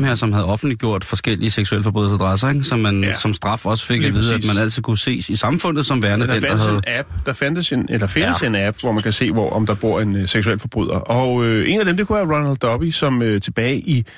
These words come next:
Speaker 2: nitten femoghalvfems blev, øh, tiltalt for seksuel overgreb på mindreårige. Øhm, det, der så er endnu mere mærkeligt, det er, at, øh, de sidder der og taler om, øh, om ham her,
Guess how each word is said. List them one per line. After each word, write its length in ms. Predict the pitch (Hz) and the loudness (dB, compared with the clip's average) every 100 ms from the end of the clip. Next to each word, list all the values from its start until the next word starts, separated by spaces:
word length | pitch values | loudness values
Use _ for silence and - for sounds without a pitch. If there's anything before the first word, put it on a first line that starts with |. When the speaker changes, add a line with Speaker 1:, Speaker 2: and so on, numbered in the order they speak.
| - - _ _ _ _ - | -20 -20 _ _ _ _ -4
Speaker 2:
nitten 160 | 127 127 | -2 0
femoghalvfems 500 | 135 127 139 - - | -2 0 -2 -4 -2
blev, 280 | 131 117 107 | 0 2 2
øh, 140 | 92 | 0
tiltalt 440 | - 262 240 170 | 0 0 0 -2
for 80 | 156 | -2
seksuel 380 | - 139 139 127 | -2 -2 -2 0
overgreb 400 | 117 123 117 - | 0 0 -4 -2
på 160 | 123 123 | -2 0
mindreårige. 760 | 117 123 135 127 92 - 101 - - - - - 147 | 2 2 0 -2 -2 -6 -8 -12 -18 -16 -16 -6 -2
Øhm, 640 | 127 123 117 110 107 110 - | 0 2 2 2 0 -2 -4
det, 120 | 220 262 | -2 0
der 60 | |
så 120 | 254 | -2
er 60 | 247 | -2
endnu 240 | - 240 | 0 0
mere 200 | 226 143 | 2 0
mærkeligt, 400 | 117 82 80 123 | 0 -4 -4 -4
det 120 | 185 175 | 0 0
er, 140 | 190 | 0
at, 300 | 170 156 - | 0 -2 -2
øh, 200 | 147 127 151 | 0 0 -2
de 80 | |
sidder 220 | 143 - 180 | -2 0 0
der 200 | 170 160 | 0 0
og 80 | |
taler 300 | - 151 - | 0 -2 0
om, 320 | 170 123 117 95 | 0 0 0 0
øh, 80 | - | 0
om 120 | 104 | 0
ham 160 | 131 131 | 0 2
her, 260 | 151 104 | 2 2